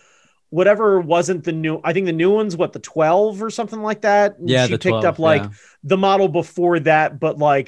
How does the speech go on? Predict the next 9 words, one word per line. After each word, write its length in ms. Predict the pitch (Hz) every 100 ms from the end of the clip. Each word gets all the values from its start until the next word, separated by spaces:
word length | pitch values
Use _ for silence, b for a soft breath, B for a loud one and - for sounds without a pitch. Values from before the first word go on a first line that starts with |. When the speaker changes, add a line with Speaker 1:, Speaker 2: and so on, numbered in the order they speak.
| 123
Speaker 1:
the, 520 | 143 143 139 135 131
the 80 | 139
higher 500 | - 165 156 147 143
capacity 680 | 135 135 135 123 - 120 120
one 460 | 117 110 110 107 107
of 200 | 110 107
Speaker 2:
Yeah, 220 | 104 98
Speaker 1:
that 100 | 90
one. 140 | 64